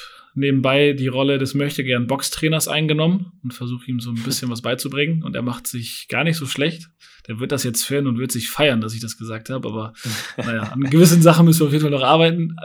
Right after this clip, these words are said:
Speaker 1: Aber nee, wir, wir verbringen sehr, sehr viel Zeit zusammen. Und, äh, das nicht nur irgendwie im Arbeitsmodus, sondern dann gehen wir abends noch essen,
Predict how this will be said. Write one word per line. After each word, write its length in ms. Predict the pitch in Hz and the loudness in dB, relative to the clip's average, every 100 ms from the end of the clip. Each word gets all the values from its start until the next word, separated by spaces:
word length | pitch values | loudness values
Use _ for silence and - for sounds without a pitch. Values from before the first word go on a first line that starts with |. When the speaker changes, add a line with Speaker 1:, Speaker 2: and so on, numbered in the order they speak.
| 156 151 | -2 -2
Speaker 1:
Aber 180 | 143 139 | 2 2
nee, 220 | 135 113 | 2 -2
wir, 320 | 135 131 123 | -2 -2 -2
wir 100 | 127 | -6
verbringen 280 | 117 127 139 | -10 -4 0
sehr, 120 | 131 | 0
sehr 100 | 131 | -2
viel 120 | 117 113 | -4 -4
Zeit 220 | 120 117 | -4 -6
zusammen. 420 | 117 117 110 107 | -8 -8 -8 -10
Und, 440 | - 110 107 104 123 | -12 -12 -12 -14 -14
äh, 320 | 107 107 120 - _ | -12 -12 -16 -20 _
das 200 | 120 117 | -8 -4
nicht 220 | 139 135 127 | -2 -2 -4
nur 140 | 120 | -4
irgendwie 300 | 117 113 113 | -6 -6 -6
im 140 | 113 | -6
Arbeitsmodus, 640 | 110 123 117 117 110 107 - | -2 -2 -2 -4 -6 -8 -8
sondern 220 | 107 104 | -6 -4
dann 120 | 104 | -6
gehen 100 | 107 | -4
wir 80 | 104 | -4
abends 220 | 104 - | -4 -6
noch 100 | 107 | -10
essen, 360 | 104 - 107 | -12 -8 -8